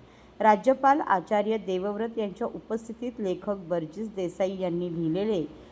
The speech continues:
मोदीज मिशन या पुस्तकाचे प्रकाशन राजभवन येथे पार पडले. या प्रसंगी मुख्यमंत्री फडणवीस, बर्जिस देसाई, मंत्री,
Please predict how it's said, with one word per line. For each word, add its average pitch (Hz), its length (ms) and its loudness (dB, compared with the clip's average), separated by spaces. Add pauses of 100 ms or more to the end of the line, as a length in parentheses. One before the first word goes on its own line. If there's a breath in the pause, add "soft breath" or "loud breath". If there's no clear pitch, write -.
(160 loud breath)
मोदीज 226 460 4
मिशन 202 360 2
या 202 140 0
पुस्तकाचे 233 580 0
प्रकाशन 220 640 2
राजभवन 190 640 2
येथे 214 240 -4
पार 165 300 2
पडले. 165 460 0 (480 loud breath)
या 226 80 6
प्रसंगी 240 460 4
मुख्यमंत्री 233 640 0
फडणवीस, 202 680 0
बर्जिस 180 440 0
देसाई, 190 460 0
मंत्री, 175 420 -2